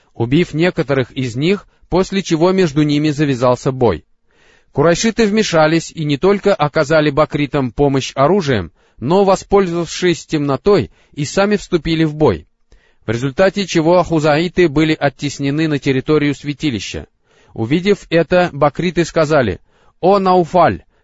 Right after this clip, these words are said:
поистине мы уже в хараме, побойся Бога твоего, побойся Бога!» На что он дал кощунственный ответ: «Сегодня нет Бога, о Бану Бакр! Отомстите им,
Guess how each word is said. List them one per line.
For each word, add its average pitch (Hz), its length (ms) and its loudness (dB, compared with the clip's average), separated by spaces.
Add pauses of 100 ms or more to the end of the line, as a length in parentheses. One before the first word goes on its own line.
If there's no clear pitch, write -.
(100)
поистине 170 640 0
мы 165 160 2
уже 185 340 2
в - 60 -16
хараме, 180 640 0 (260)
побойся 170 480 2
Бога 185 320 2
твоего, 160 460 2
побойся 185 500 2
Бога!» 165 460 2 (420)
На 120 140 -2
что 196 320 2
он 160 220 0
дал 165 260 4
кощунственный 160 920 -2
ответ: 135 460 -2 (400)
«Сегодня 185 500 0
нет 190 260 0
Бога, 135 460 2
о 143 200 2
Бану 139 280 2
Бакр! 127 460 0 (2000)
Отомстите 196 800 0
им, 143 400 0